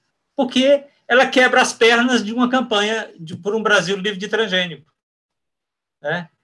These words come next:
Que dizia, "Não, isso aqui são, é coisa de, de, de quem vai dominar a nossa comida,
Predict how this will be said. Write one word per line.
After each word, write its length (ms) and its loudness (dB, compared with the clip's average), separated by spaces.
Que 100 -10
dizia, 280 -2
"Não, 300 2
isso 140 -2
aqui 180 -6
são, 160 0
é 60 -4
coisa 260 2
de, 120 -12
de, 600 -8
de 120 -20
quem 140 -2
vai 160 2
dominar 520 2
a 40 0
nossa 200 0
comida, 760 -4